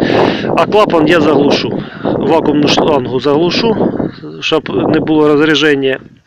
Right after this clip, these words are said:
якогось ізлишнього, то що тут отверстие десь є. Так, по цьому все ясно. В принципі, можна свічі поміняти і без зняття, е,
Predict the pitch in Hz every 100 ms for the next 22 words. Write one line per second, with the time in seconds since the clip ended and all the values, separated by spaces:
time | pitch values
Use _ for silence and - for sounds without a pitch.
0 | - - - - - - 147 - 143 123
1 | - 175 127 143 135 - 131 120 - -
2 | - - - - 131 - - 160 151 -
3 | 139 131 - 139 127 123 131 117 - -
4 | - - - - - - - - - -
5 | - - - - - - - - - -
6 | - 170 143 - - - - - - -
7 | - - - 165 214 185 156 175 143 117
8 | - 117 262 285 202 170 170 165 220 196
9 | - - 202 - 180 160 - 156 - 180
10 | 185 190 175 - 175 196 165 - 180 170
11 | - 160 147 135 147 139 - - - -
12 | - - - - 147 139 143 139 135